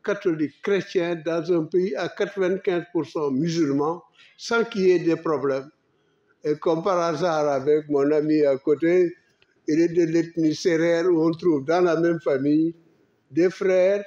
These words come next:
qui sont de même religion, de religions différentes. Les uns sont catholiques, les autres sont chrétiens,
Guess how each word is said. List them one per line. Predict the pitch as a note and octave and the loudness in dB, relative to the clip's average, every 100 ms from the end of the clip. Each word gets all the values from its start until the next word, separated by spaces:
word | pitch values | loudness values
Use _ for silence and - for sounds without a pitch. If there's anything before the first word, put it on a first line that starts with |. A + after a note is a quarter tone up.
| - | -8
qui | D#3+ | -8
sont | - E3+ | -2 0
de | D3+ D3 C#3+ D#3+ F3 F3 | 2 0 -2 -6 -8 -4
même | F3+ F#3 G3 F#3+ _ _ _ _ | 0 0 0 -6 _ _ _ _
religion, | D#3 F#3 F3+ D#3 F3 F3+ | 0 2 0 0 0 0
de | E3+ | 0
religions | D3 E3+ E3+ D#3+ F3 | 2 2 0 0 -2
différentes. | D#3+ E3 E3+ D#3+ E3 D#3+ | -2 -2 -2 -2 -4 -4
Les | D3 E3 D#3 | 0 0 2
uns | F3 D#3+ | 0 0
sont | D#3 D#3 | -2 -4
catholiques, | - D#3 D3+ C#3 D3 _ | -4 -6 -4 -2 -4 _
les | D3+ C#3 | -4 -2
autres | E3+ E3+ | -2 -2
sont | - C#3+ | -2 -4
chrétiens, | - D3+ - D#3 E3 | -2 -6 -4 -4 -4